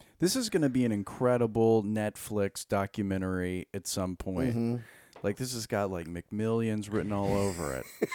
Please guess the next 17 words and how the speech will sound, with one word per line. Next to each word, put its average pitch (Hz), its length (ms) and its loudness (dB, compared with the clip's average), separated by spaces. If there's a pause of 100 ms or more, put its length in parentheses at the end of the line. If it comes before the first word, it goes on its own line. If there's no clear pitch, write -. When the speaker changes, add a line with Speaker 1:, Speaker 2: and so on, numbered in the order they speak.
Speaker 2:
<laughs> 1077 260 -2
I 571 80 8 (140)
mean, 240 240 4 (400)
it's, 330 240 2 (420)
you 214 260 2
would 220 220 0
think 269 280 2
that 190 160 4
there 139 100 10
was 123 200 8
nothing 127 380 8
else 107 240 6
going 98 460 2
on 78 300 0
in 58 120 -10
this 58 220 -6
town. 65 400 -8